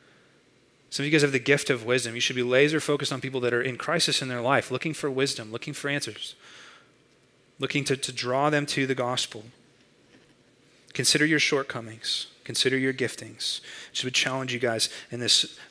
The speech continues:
this week. And I would love to see, through the years,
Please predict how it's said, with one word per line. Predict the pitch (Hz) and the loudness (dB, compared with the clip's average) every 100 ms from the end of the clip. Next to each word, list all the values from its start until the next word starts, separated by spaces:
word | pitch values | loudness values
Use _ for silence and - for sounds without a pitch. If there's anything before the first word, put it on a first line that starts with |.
| - | -4
this | 127 120 - | 2 2 2
week. | 120 | -2
And | - 139 - | -2 -8 -2
I | 139 | 0
would | 170 139 | 2 0
love | 135 139 143 - | 2 4 4 2
to | - | 2
see, | - - 156 123 110 - - | 6 6 4 0 -2 -8 -4
through | 143 156 | 0 2
the | 170 | 2
years, | 151 123 120 117 | 2 2 2 0